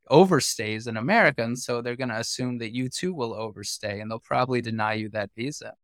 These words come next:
And so for people from those countries, the only real path to coming to America is to come to the U S border and claim asylum,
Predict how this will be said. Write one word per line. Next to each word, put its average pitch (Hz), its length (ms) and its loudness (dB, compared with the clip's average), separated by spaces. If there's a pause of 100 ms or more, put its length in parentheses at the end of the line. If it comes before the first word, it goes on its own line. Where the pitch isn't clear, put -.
(720)
And 139 160 6
so 160 240 4
for 147 160 -4
people 214 320 -2
from 113 220 -8
those 104 200 -8
countries, - 560 -14 (260)
the 123 100 2
only 240 280 0
real 202 220 2
path 165 320 -4 (160)
to 127 260 -6
coming 196 320 -4
to 127 160 -10
America 110 500 -6
is 156 280 -2
to 139 100 -10
come 135 240 -2
to 135 100 -8
the 135 120 -4
U 123 160 2
S 143 120 2
border - 500 -12 (720)
and 117 120 -2
claim 110 280 2
asylum, 104 440 -4